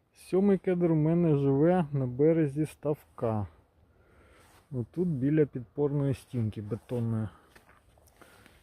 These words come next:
Чому я згадую про цю бетонну стінку?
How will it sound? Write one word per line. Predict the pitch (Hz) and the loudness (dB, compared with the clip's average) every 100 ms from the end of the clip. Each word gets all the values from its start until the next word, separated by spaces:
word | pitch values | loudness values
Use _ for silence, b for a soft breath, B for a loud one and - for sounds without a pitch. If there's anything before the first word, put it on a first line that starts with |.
| B | B
Чому | - 143 156 | -8 -4 0
я | 139 | 0
згадую | 127 135 127 123 | 2 4 4 2
про | 120 117 | 0 -6
цю | - | -6
бетонну | 120 117 - 131 120 117 | -4 -4 -2 -2 0 -2
стінку? | - 190 208 196 202 202 180 | -4 -4 -2 -2 0 0 0